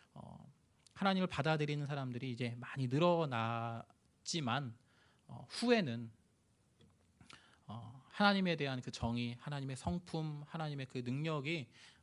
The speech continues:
어, 이 중국의 그 전통 사상하고 혼합되어서 조금, 어, 변해서 많은 문제가 일어나긴 했지만 처음에는, 어,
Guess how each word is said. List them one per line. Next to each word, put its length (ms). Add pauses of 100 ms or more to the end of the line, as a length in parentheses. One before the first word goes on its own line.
어, 360 (220)
이 220 (480)
중국의 600
그 300 (220)
전통 580
사상하고 540
혼합되어서 920
조금, 420 (360)
어, 220
변해서 580
많은 280
문제가 380
일어나긴 420
했지만 460 (360)
처음에는, 640 (840)
어, 280